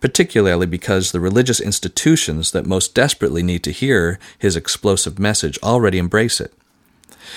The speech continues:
For too long, religious leaders have forgotten the Bible's dangerous implications and have enshrined it as an innocuous artifact on display at a local church building near you.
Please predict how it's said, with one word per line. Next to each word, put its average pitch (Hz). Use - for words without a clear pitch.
For -
too 175
long, 107
religious 110
leaders 92
have 95
forgotten 101
the 85
Bible's 92
dangerous 123
implications 95
and 95
have 95
enshrined 110
it 120
as 98
an 90
innocuous 107
artifact 95
on 85
display 104
at 98
a 82
local 92
church -
building 87
near 85
you. 71